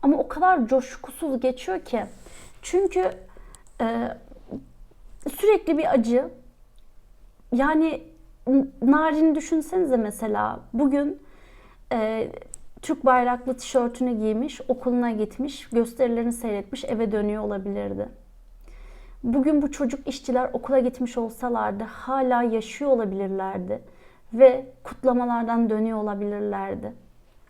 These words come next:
Ama tüm bunları yaşatamadık bu çocuklara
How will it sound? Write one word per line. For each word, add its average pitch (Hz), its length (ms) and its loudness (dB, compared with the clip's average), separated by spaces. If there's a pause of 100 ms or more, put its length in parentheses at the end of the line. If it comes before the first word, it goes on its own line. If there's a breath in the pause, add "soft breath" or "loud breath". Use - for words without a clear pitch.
(960)
Ama 339 200 2
tüm 311 200 0
bunları 262 400 2
yaşatamadık 262 760 0
bu 208 80 -6
çocuklara 196 680 -4